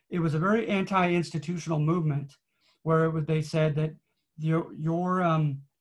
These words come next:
your relationship with God is to be less formalized. Uh, talk to him while you're out riding your horse. Uh, and so hence they would have these tent meetings and these open meetings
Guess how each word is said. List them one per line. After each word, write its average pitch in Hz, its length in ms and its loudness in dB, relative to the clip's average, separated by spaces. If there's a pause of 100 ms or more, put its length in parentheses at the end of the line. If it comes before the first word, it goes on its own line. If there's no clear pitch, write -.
(100)
your 185 200 0
relationship 175 680 -2
with 135 160 -6
God 151 500 2 (400)
is 156 200 -4
to 160 120 -4
be 165 300 -2
less 160 340 2
formalized. 147 840 -2 (400)
Uh, 147 240 0 (160)
talk 196 320 -2
to 180 80 -2
him 160 280 2
while 147 180 0
you're 151 220 0
out 165 300 2
riding 170 320 2
your 170 160 2
horse. 160 600 -4 (640)
Uh, 156 260 4 (140)
and 156 140 -2
so 170 140 -2
hence 170 240 2
they 180 80 -2
would 165 120 0
have 160 200 2
these 160 220 0
tent - 280 -2
meetings 143 600 -2 (260)
and 151 120 0
these 156 180 0
open 175 360 0
meetings 165 340 2